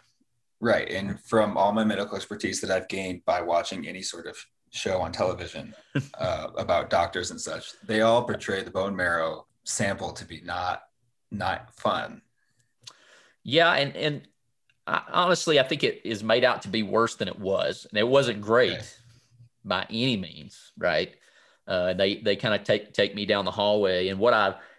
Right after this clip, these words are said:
Speaker 2: come to understand, and maybe if there's nothing else anybody can get from this interview,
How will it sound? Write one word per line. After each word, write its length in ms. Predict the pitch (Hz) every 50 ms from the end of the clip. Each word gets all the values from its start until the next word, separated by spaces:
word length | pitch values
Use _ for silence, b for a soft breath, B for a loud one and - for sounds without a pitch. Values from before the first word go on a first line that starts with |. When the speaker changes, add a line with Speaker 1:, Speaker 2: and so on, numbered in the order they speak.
| B
Speaker 2:
come 180 | - 160 165 202
to 80 | 170 -
understand, 760 | 131 110 101 - - - 117 123 127 120 101 85 82 85 87
and 120 | 90 90
maybe 360 | 95 107 120 123 123 113 107
if 120 | 104 - -
there's 260 | 113 101 95 - - - -
nothing 360 | 107 113 135 139 139 127 113 117
else 200 | 117 120 - -
anybody 300 | 110 107 101 110 101 98
can 160 | - 95 87
get 180 | 101 104 -
from 100 | - 95
this 160 | 87 85 - -
interview, 480 | - 98 98 87 - 82 78 73 69